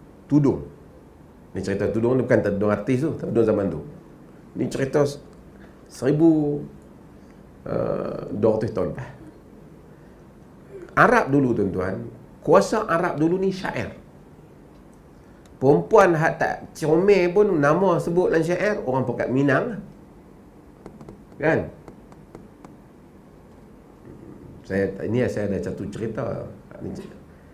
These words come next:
saya pergi ke, sebelum nak cerita syair ni, saya pergi ke London. Masa nak pergi ke London, satu ketika tu, saya balik Malaysia, nak pergi ke London, jumpa satu orang Malaysia, perempuan. Oh, dia main tegur saya di airport.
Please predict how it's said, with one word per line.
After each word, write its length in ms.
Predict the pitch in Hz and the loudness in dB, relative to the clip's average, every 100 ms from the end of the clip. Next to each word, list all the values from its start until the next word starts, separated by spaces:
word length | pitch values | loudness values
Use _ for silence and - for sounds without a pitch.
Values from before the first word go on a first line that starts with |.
| - | -20
saya 220 | - 123 120 | -8 -4 -4
pergi 180 | 131 120 | -4 -4
ke, 60 | 117 104 - - | -6 -8 -12 -14
sebelum 320 | - 110 107 98 | -8 0 2 0
nak 80 | - | -2
cerita 200 | 107 107 | -4 -2
syair 240 | 113 110 | -2 -4
ni, 80 | 104 | -4
saya 160 | 123 123 | -4 -4
pergi 240 | 127 120 | -4 -6
ke 40 | - | -4
London. 400 | 98 87 76 73 - - - | -4 -4 -6 -8 -10 -14 -14
Masa 160 | 95 110 | -8 -6
nak 120 | - 104 | -6 -8
pergi 120 | 104 | -6
ke 40 | 104 | -4
London, 200 | 98 87 | -4 -4
satu 200 | 101 - | -6 -6
ketika 360 | 120 110 87 82 | -8 -6 -6 -6
tu, 160 | 80 - - - - - - - - - - - - | -10 -14 -20 -20 -20 -20 -20 -20 -20 -20 -20 -20 -20
saya 200 | - 95 | -6 -4
balik 160 | 87 101 | -2 -4
Malaysia, 160 | 120 | -4
nak 200 | 120 104 | -4 -4
pergi 120 | 87 85 | -6 -6
ke 80 | |
London, 240 | 87 107 143 147 - - - - 117 | -6 -8 -8 -12 -16 -20 -20 -14 -6
jumpa 200 | 123 135 | -4 -4
satu 240 | 113 107 120 | -4 -4 -2
orang 120 | 110 131 | -2 -2
Malaysia, 280 | 143 180 131 87 - - - - - - - - - | -4 -6 -8 -10 -16 -20 -20 -20 -20 -20 -20 -20 -8
perempuan. 440 | 117 151 190 156 - - - - - - | -6 -4 -4 -6 -10 -18 -20 -20 -20 -8
Oh, 80 | 120 | -2
dia 120 | 120 | 0
main 160 | 120 113 | -2 -2
tegur 280 | 123 117 - | -4 -4 -4
saya 160 | 101 | -6
di 120 | 82 | -8
airport. 280 | 76 73 - | -8 -10 -12